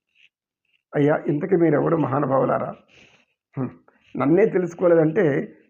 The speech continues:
ఇక నీవు దైవాన్ని ఏం తెలుసుకుంటావు? ప్రయత్నిస్తాను చెప్పండి గురువుగారు, ఎవరు తమరు? ఒక్కసారి నా యొక్క ఆకారాన్ని, నీ యొక్క ఆకారాన్ని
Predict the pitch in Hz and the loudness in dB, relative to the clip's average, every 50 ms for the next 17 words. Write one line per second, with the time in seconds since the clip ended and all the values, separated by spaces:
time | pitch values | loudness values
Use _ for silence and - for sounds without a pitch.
0 | - - 165 165 190 175 170 165 143 113 - - - - _ _ _ _ _ _ | -4 -4 -2 0 2 2 2 2 2 0 -4 -10 -16 -20 _ _ _ _ _ _
1 | _ _ _ - 123 127 160 170 185 180 180 180 175 165 160 160 160 - - 156 | _ _ _ -6 -2 0 2 2 4 4 4 4 2 2 2 0 -4 -6 -10 -10
2 | 143 139 160 147 143 143 139 - _ _ _ _ _ _ _ _ _ _ _ _ | -8 -6 -4 -4 -6 -6 -10 -14 _ _ _ _ _ _ _ _ _ _ _ _
3 | _ _ _ _ _ _ _ _ _ _ _ _ _ _ _ _ _ _ _ _ | _ _ _ _ _ _ _ _ _ _ _ _ _ _ _ _ _ _ _ _
4 | _ _ _ - 147 147 139 170 165 - - 185 - - - 151 135 127 - - | _ _ _ -8 -4 -2 -2 -2 -2 -2 -4 -4 -4 -2 -4 -4 -4 -4 -8 -10
5 | 131 - - 143 170 180 175 143 - - - - - - - - _ - 269 254 | -10 -8 -4 -4 -2 -2 -2 -4 -6 -8 -10 -12 -14 -16 -18 -20 _ -18 -12 -6
6 | 233 - 175 - - 160 123 120 - - _ _ _ _ _ - _ _ _ _ | -4 -2 -2 -2 -2 -4 -4 -6 -8 -12 _ _ _ _ _ -20 _ _ _ _
7 | _ _ _ _ _ - - 147 - - - - - 147 151 170 190 175 147 135 | _ _ _ _ _ -12 -12 -10 -8 -8 -8 -4 -2 0 2 2 4 4 2 2
8 | 143 147 - - - - - _ _ _ _ _ _ - 302 - 131 131 135 135 | 0 -2 -4 -6 -10 -14 -20 _ _ _ _ _ _ -12 -6 -4 -2 -2 0 0
9 | 120 - - - - - - - - - 180 175 175 170 165 160 160 160 160 151 | -2 -2 -4 -4 -4 -4 -4 -2 -2 0 0 2 4 4 2 2 2 2 2 2
10 | 160 156 151 151 151 151 147 147 139 151 156 160 156 131 - | 4 4 2 2 0 0 -2 -2 0 0 0 0 0 -2 -2